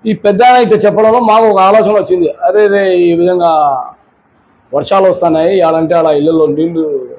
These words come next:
నీళ్ళు పోతున్నాయి, కోట్ల విలువైన ఆస్తులు అక్రమాలు చేశారు కదా అక్కడ అని చెప్పి కమిషనర్ గారికి ఫోన్ చేసి నేను చెప్పడం జరిగింది. కమిషనర్కి పోయి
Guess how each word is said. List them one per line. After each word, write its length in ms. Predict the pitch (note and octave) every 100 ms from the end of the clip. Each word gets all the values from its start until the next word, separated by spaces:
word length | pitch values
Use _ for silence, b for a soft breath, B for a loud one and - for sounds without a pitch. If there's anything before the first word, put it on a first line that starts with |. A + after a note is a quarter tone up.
| -
నీళ్ళు 440 | C3 C3+ D#3 D#3+ C3+
పోతున్నాయి, 640 | C#3+ C#3 C3+ C3+ F3 G#3 - _ _ _ _ _ _ _ _ _ _
కోట్ల 320 | F3 G3 F#3+
విలువైన 300 | F#3+ F3+ F3
ఆస్తులు 680 | D#3+ D3 D3+ - D#3+ C#3+ A#2 - _ _
అక్రమాలు 440 | B2+ D#3+ F3+ F3 D#3+
చేశారు 320 | D3 D3 C#3
కదా 240 | C3 B2
అక్కడ 200 | A#2+ B2+
అని 220 | B2 B2 B2
చెప్పి 340 | A#2 G#3+ D#4 - _ _ _ _ _ _
కమిషనర్ 440 | E3+ A3+ A#3 A#3 G#3+
గారికి 320 | G3+ G3 A3
ఫోన్ 300 | E3+ G#3 F#3+
చేసి 140 | F#3 A3+
నేను 140 | -
చెప్పడం 260 | F3 F3 F3
జరిగింది. 320 | D3+ C#3 B2+ - _ _ _ _ _ _ _ _ _ _ _ _ _ _
కమిషనర్కి 500 | E3 G#3+ A3+ A3+ G3+
పోయి 360 | F#3 A#3+ G3+ -